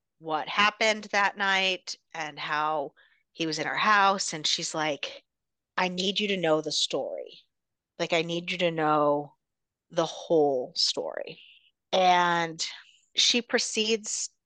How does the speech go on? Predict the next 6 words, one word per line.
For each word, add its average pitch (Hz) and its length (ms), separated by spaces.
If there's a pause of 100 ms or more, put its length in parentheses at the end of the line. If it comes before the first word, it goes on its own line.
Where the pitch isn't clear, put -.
(160)
to 214 120
tell 240 560 (240)
him 151 420
about 151 640 (520)
this 165 760 (600)
guy 190 440